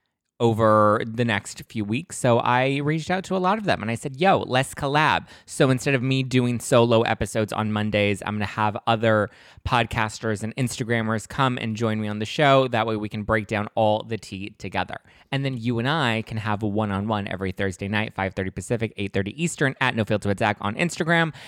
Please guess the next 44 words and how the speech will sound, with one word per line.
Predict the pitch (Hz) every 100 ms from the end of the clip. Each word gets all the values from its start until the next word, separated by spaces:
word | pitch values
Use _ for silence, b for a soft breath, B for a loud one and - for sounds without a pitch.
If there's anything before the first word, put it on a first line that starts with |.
| B B -
Instagram | 180 - 175 190 180
Lives | 156 151 104 101
coming | 143 139
back. | 123 101 110
And | 113
hopefully | 151 175 175 165
soon | - 127 120
I | 113
can, | 117
like, | 110 104
figure | - 120 110 110
out | 110
all | 107 107
of | 98
the | 104
technical | 104 - 101 98
difficulties | 104 - 107 98 95 95
to | 101
get | 95 -
them | 101 -
up | -
on | 90 104
YouTube, | 135 147 143 135 123 -
and | - 98 98
hopefully | 98 98 101
where | 92 92
we | 92
don't | 92 92
have | 107 98 -
any | 101
more | 95 95 101
tech | - 165
issues. | 151 135 - 131 120 - B B B B B
Fingers | - 175 160 -
crossed | 127 117
that | 120
all | 107 104
works | 101 -
out | 107
very, | 107 104 104
very | 104 101 98
soon. | - - 170 151 165 156 _ _ _
Um, | 120 120 113 110 107 - _ _ _ _ _ - -
yeah. | 139 160 -